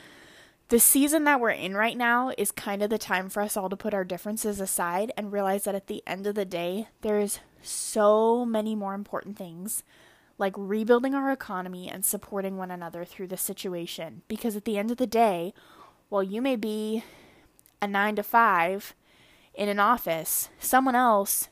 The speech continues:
who stays home is still working right now, trying to support their family while their husband or wife may not be working. And when all the stores open back up,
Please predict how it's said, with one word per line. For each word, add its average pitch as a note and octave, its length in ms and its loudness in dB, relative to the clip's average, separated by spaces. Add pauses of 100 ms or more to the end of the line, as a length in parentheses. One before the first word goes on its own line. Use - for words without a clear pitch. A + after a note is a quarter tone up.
(640)
who A3 160 0
stays A3 360 6
home B3+ 360 4
is G3+ 100 -4
still C#4 320 2
working G3+ 460 2
right A2 200 -10
now, D#3 300 -6 (520)
trying A#3 240 4
to B3+ 60 2
support A3 380 0
their G3 140 0
family G3 360 -4
while F3 180 2
their F#3 180 0
husband G3 380 -2
or F3 80 -4
wife F3 320 -4
may F3+ 100 -10
not D#3+ 180 -10
be E3 100 -10
working. E3+ 520 -12 (800)
And F#3+ 420 -4 (280)
when G3 260 -2
all G#3+ 360 4
the C4 120 0
stores D4+ 480 2
open G3 240 -2
back E3+ 240 -4
up, E3+ 260 0